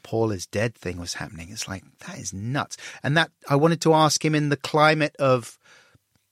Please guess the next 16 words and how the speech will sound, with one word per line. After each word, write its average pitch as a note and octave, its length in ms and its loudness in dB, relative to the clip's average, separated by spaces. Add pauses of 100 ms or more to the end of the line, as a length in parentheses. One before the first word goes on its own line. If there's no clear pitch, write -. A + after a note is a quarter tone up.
(120)
of B2 180 0
fear D3+ 440 4
and C3 140 -2
paranoia C#3 720 2
and B2 160 -2
conspiracy C#3 680 2
theories A#2+ 540 0
that A#2+ 120 -2
we're A#2+ 280 0
in A#2 360 -4
now A#2 400 0
as G#2 140 -6
well. G#2+ 380 -2
You A2+ 100 -8
know, A2+ 100 -4
in, A#2 220 -4